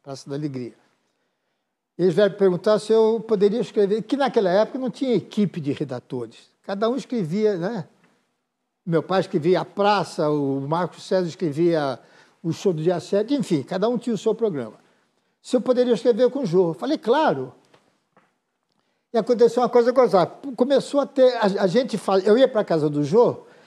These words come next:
e a gente fazia um briefing do que seria o programa. E a gente botava em número, número um. Zelone entra pra falar, da, da, da, da, da, da, da, da, um briefing. Segundo, e era sempre números pares,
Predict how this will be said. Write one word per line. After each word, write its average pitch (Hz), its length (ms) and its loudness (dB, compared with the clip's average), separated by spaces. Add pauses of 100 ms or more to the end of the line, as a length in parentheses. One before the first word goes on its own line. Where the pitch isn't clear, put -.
(180)
e - 40 -4
a 190 60 2
gente 202 260 2
fazia 214 380 2
um 233 40 0
briefing 156 640 0 (920)
do 160 140 -6
que 214 140 -2
seria 208 480 2
o 220 120 -4
programa. 165 560 -2 (1160)
E 208 100 4
a 208 60 6
gente 196 200 0
botava 226 380 0
em 269 60 0
número, 170 320 2
número 240 360 2
um. 175 220 2 (320)
Zelone 262 480 0
entra 254 340 0
pra 226 160 -4
falar, 240 280 -2
da, 226 120 -4
da, 220 140 -4
da, 233 180 -2
da, 226 140 -4
da, 226 120 -4
da, 226 140 -6
da, 226 160 -6
da, 220 140 -6
um 415 220 0
briefing. 262 320 4 (100)
Segundo, 254 480 -4 (280)
e 262 340 2
era 233 200 4
sempre 269 320 0
números 277 460 -2
pares, 139 760 -4